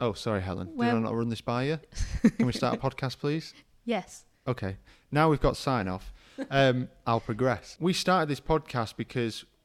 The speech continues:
Speaker 1: we wanted to. We thought it might be good for our own marketing. Spoiler alert, peek behind the curtain moment.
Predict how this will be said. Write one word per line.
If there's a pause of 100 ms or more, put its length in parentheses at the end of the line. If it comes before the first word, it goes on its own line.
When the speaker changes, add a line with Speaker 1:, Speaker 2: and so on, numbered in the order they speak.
(280)
Speaker 1:
we
wanted
to. (420)
We
thought
it
might (160)
be
good
for
our
own
marketing.
Spoiler
alert,
peek
behind
the
curtain
moment.